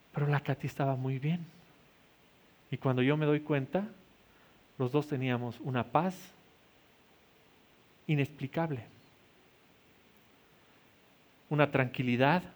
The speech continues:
inexplicable. Y parecía que le hubiera dicho a la Katy que estaba resfriada, porque era una paz incomprensible.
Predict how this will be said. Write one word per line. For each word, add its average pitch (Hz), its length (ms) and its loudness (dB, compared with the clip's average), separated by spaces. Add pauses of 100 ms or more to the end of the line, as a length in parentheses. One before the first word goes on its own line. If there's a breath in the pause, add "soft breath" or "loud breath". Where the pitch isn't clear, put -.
(920)
inexplicable. 160 840 2 (2000)
Y 170 60 -2
parecía 165 480 4
que 175 80 -2
le 156 80 2
hubiera 165 240 4
dicho 156 240 0
a 143 40 0
la 139 100 0
Katy 160 260 -4
que - 80 -10
estaba 160 240 0
resfriada, 147 640 0
porque 131 400 -4 (2750)
era 175 160 4
una 170 200 2
paz 170 340 0 (760)
incomprensible. 131 960 -2